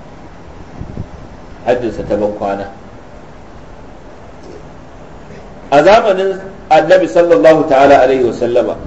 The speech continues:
Sayyidina Ali bai da dukiyar da zai bada zakka. Zakka ba ta wajaba a kansa ba. Baya cikin waɗanda aka wajabta wa bada zakka. Ballantana har a yabe shi ya bada zakka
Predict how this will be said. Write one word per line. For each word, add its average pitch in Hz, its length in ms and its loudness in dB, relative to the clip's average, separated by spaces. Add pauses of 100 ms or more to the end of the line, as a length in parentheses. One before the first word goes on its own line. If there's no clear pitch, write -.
(260)
Sayyidina 185 280 2
Ali 160 160 2
bai 165 160 4
da 143 80 4
dukiyar 135 400 0
da 120 120 -2
zai 110 120 0
bada 101 200 0
zakka. - 280 -14 (1400)
Zakka 127 320 0
ba 139 80 -2
ta 123 160 -4
wajaba 165 240 4
a - 80 -4
kansa 101 240 -8
ba. 85 120 -12 (200)
Baya 156 400 4
cikin - 240 -4
waɗanda 156 480 2
aka 143 160 -2
wajabta 139 540 2 (100)
wa 110 80 2
bada 107 320 0
zakka. - 480 -10 (720)
Ballantana 120 640 0
har 170 160 4
a 139 160 0
yabe 139 240 0
shi 120 120 -6
ya 117 120 4
bada 123 240 0
zakka - 280 -8